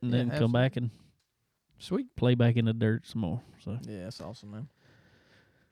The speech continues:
Speaker 1: That's cool there.
Speaker 2: Well, like you said, everybody, everybody listening, go check out, uh, Flow Racing. There's all kind of stuff on there. Um,
Speaker 1: Yeah, for sure.
Speaker 2: and Dirt Vision, I believe.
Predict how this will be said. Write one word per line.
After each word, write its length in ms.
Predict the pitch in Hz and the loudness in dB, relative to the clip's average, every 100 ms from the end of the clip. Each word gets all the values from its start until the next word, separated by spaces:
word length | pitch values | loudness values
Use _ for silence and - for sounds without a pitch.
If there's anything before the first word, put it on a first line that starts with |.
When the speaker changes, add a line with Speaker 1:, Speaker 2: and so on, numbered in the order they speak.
| - | 2
Speaker 1:
That's 200 | 156 147 | 6 8
cool 340 | - 165 151 143 | 10 12 12 10
there. 420 | 143 143 143 113 | 8 6 6 4
Speaker 2:
Well, 80 | 147 | 4
like 140 | 160 156 | 2 2
you 60 | |
said, 220 | 147 185 143 | 0 2 2
everybody, 460 | 139 147 147 139 127 | 0 2 2 2 -2
everybody 320 | 139 139 143 | -6 -4 -4
listening, 340 | 139 135 113 120 | -4 -8 -10 -10
go 80 | 120 | -8
check 240 | - 120 | -8 -4
out, 160 | 135 127 - - | -4 -4 -10 -8
uh, 280 | 123 120 117 | -4 -4 -6
Flow 180 | 139 | -4
Racing. 520 | 151 147 131 127 113 113 | -4 -2 -4 -6 -8 -10
There's 440 | 127 123 - - _ _ _ _ _ - | -14 -14 -14 -18 _ _ _ _ _ -2
all 160 | 131 | 0
kind 160 | 139 165 | 4 4
of 60 | 151 | 6
stuff 220 | 165 156 | 4 6
on 120 | 156 | 4
there. 280 | 156 156 151 139 - | 6 4 0 -4 -6
Um, 560 | 123 123 120 113 113 107 | -4 -4 -6 -8 -10 -8
Speaker 1:
Yeah, 260 | 95 101 101 - | -4 -2 -4 -6
for 80 | 117 | -10
sure. 320 | - 107 110 - | -6 -4 -4 -6
Speaker 2:
and 580 | 127 127 123 123 123 120 | -8 -6 -6 -8 -10 -2
Dirt 220 | 151 160 | -2 0
Vision, 320 | 127 117 117 | -2 -2 -2
I 80 | 123 | -2
believe. 460 | 120 123 120 113 | -2 -2 -2 -6